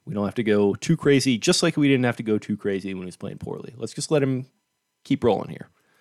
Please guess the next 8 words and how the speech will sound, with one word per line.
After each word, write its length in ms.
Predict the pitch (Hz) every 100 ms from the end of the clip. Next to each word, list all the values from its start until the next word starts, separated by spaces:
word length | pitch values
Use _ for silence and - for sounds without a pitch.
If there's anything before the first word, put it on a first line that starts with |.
| _ _ _ _ _ _ -
Davon, 520 | 110 107 110 117 117
"Who 300 | 113 127 135
knows 260 | 135 135 131
D 120 | 131
three 240 | 123 127
at 60 | 123
the 140 | 107
end?" 420 | 110 117 117 117